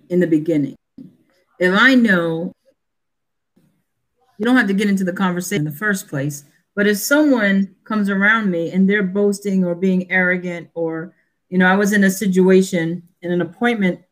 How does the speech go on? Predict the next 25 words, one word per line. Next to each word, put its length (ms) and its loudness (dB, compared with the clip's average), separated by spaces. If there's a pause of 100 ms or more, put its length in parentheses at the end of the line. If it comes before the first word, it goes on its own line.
(180)
last 340 -4
week, 440 -2 (440)
and 360 4
there 120 4
was 220 0
three 260 -2
other 160 0
people 340 -4
in 80 -4
the 80 -4
same 380 -4
room, 500 0 (380)
of 40 -20
course, 240 -2
six 220 -6
feet 160 0
away, 480 0 (360)
but 160 2
they 180 2
were 480 2
just 340 -4
mocking 720 0
one 200 0
of 160 -6
the, 340 -2